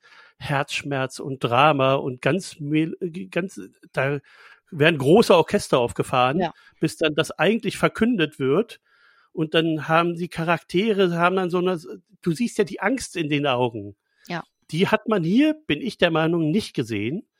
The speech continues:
Speaker 1: Ähm, weil es ging halt in Anführungsstrichen nur um die Eltern, weil das, das, die ganze Dorfgemeinschaft, der ganze Ort steht halt hinter ihnen. Da interessiert's ja, wie gesagt, nicht. Ähm, es gab halt,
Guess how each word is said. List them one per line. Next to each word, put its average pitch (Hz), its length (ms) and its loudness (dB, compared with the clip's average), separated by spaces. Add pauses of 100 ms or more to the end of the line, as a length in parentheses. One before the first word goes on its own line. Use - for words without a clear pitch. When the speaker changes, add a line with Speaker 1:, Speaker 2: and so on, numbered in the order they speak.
(560)
Speaker 1:
Ähm, 135 800 -2 (180)
weil 131 160 -2
es - 160 -8
ging 151 200 0
halt 139 220 2
in - 80 -8
Anführungsstrichen 120 640 -6
nur 147 220 6
um 113 100 4
die 113 120 -4
Eltern, 113 380 -2
weil 123 120 0
das, 123 140 -2 (100)
das, 123 160 -4 (140)
die 120 100 -6
ganze 131 260 -4
Dorfgemeinschaft, 139 720 -4
der 113 80 -6
ganze 117 260 -8
Ort 175 300 -6 (320)
steht - 300 -2
halt 139 140 4
hinter 156 280 2
ihnen. 139 460 -6
Da 131 180 -8
interessiert's 131 440 -8
ja, 113 120 -4
wie 113 80 -8
gesagt, 113 320 -6
nicht. 160 240 -6 (440)
Ähm, 135 600 -2 (580)
es - 180 -12
gab 156 300 2
halt, 160 400 0